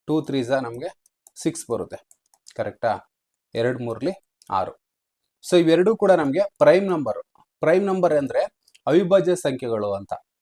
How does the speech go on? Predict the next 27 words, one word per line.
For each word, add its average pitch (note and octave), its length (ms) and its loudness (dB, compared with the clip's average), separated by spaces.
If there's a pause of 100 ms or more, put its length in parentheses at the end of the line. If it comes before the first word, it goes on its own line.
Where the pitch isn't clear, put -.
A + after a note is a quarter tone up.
So D#3+ 200 2
ಇದನ್ನು F3+ 240 0
ಕೂಡ E3+ 140 -2
ನಾನು D#3+ 280 -6
ನೆಕ್ಸ್ಟ್ C3 380 -10
ವಿಡಿಯೋಗಳು C#3 440 -2
ಮಾಡುವಾಗ A#2 360 -4
ನಾನು A#2 220 -14
ಹೇಳ್ತೀನಿ. G#2 340 -14 (340)
ಈ F#3+ 160 -6
ಸಿಂಪಲ್ G#3 340 0
ಆಗಿ E3 120 0
ಹೇಳ್ತೀನಿ. C3+ 320 -4 (560)
ಆ, C#3+ 320 6
ಪ್ರೈಮ್ G3 400 6
ನಂಬರ್ಸ್ G3+ 320 2
ಅಂದ್ರೆ D#3 220 0
ಏನು B2+ 160 -4
ಅಂದ್ರೆ, A2+ 340 -8 (120)
ಇವೆರಡೂ D3+ 540 2
ಸಂಖ್ಯೆಗಳು D#3+ 500 0
ಕೂಡ B2+ 180 -2 (460)
ನಿಮ್ಗೆ C#3+ 180 -2
ಒಂದೇ F3 360 0
ಮಗ್ಗಿಲಿ D#3+ 380 0
ಬರ್ಬಾರ್ದು, A#2+ 540 -2 (260)
ರಿಪೀಟ್. A#2+ 340 -4